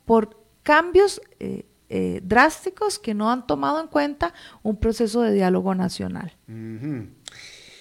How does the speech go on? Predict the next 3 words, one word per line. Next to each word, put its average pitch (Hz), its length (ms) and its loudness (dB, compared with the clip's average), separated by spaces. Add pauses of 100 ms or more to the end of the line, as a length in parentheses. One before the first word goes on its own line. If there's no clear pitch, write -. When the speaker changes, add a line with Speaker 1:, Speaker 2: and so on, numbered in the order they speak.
(600)
Speaker 2:
Eh, 131 760 0
ya, 120 240 -4
última. 123 500 -8